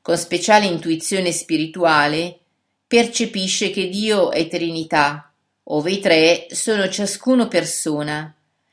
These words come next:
ma ognuna in relazione alle altre, e si sente a suo agio nel relazionarsi a loro, perché nella Trinità nessuno domina e nessuno è dominato.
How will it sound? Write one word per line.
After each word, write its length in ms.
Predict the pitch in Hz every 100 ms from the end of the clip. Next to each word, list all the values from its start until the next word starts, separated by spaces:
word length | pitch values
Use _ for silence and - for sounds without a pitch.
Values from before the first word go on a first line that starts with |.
| _
ma 240 | - 151 160
ognuna 760 | 202 196 175 160 170 190 190
in 160 | - 196
relazione 600 | 214 226 233 - 160 160
alle 180 | 175 180
altre, 640 | 135 131 147 - 156 160 - _ _ _ _
e 120 | - 196
si 160 | 233
sente 340 | 208 254 240 226
a 60 |
suo 180 | 208 214
agio 440 | 202 185 156 160
nel 200 | 156 160
relazionarsi 880 | 156 156 156 - 170 160 156 156 -
a 60 | 151
loro, 540 | 147 143 143 147 151 _ _ _ _ _
perché 560 | 226 220 - 170 160 -
nella 220 | 185 185
Trinità 840 | 185 196 202 202 156 151 156 - _ -
nessuno 640 | 202 220 - 254 226 170
domina 680 | 156 151 147 147 143 147 -
e 100 | 170
nessuno 720 | 165 196 - - 151 151 175 -
è 140 | 185
dominato. 840 | 185 202 185 131 143 - 151 165